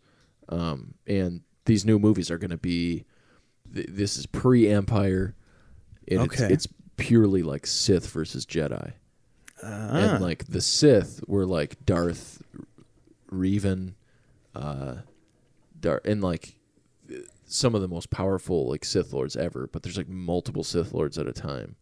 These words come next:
Speaker 1: And then there's, like, some of the most powerful Jedi ever, and they're, I mean, the, it's in, it's going to be incredible. It's gonna be so fucking cool. But this squ-, Star Wars Squadrons, uh,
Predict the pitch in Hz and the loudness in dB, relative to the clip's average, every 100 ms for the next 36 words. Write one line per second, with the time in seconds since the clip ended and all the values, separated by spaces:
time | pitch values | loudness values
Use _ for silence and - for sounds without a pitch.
0 | _ _ _ _ - 92 85 82 73 73 | _ _ _ _ -8 -4 -4 -4 -4 -6
1 | 65 - - _ _ _ - 92 85 82 | -6 -12 -20 _ _ _ -8 -6 -4 -4
2 | - 76 73 107 - 151 98 50 - - | -4 -4 -2 -2 2 4 2 0 -8 -10
3 | 50 67 69 62 - _ - - 71 64 | -10 -12 -12 -14 -18 _ -10 -4 -2 -4
4 | - _ _ _ - 113 107 - 127 - | -8 _ _ _ -4 0 0 2 2 2
5 | 120 107 - 131 - - 123 127 117 104 | -4 -4 -2 -2 -2 -6 2 2 4 0
6 | - 90 - 80 87 - - - - - | -6 -6 -8 -12 -8 -8 -8 -10 -12 -4
7 | 113 104 90 - - - - 104 90 60 | 0 0 -2 -10 -10 -4 2 4 4 -2
8 | - 82 - - - _ _ _ 170 82 | -10 -8 -8 -8 -10 _ _ _ 4 4
9 | - _ _ _ _ _ _ _ _ _ | 0 _ _ _ _ _ _ _ _ _
10 | _ _ _ _ _ _ _ _ _ 117 | _ _ _ _ _ _ _ _ _ 2
11 | 101 - - - - - - - 113 104 | 2 0 -4 -6 -2 -2 -2 4 6 6
12 | 92 - 113 113 98 90 87 - - _ | 4 4 6 6 2 -4 -8 -12 -14 _
13 | _ _ _ 98 92 80 67 | _ _ _ -6 -4 -4 -6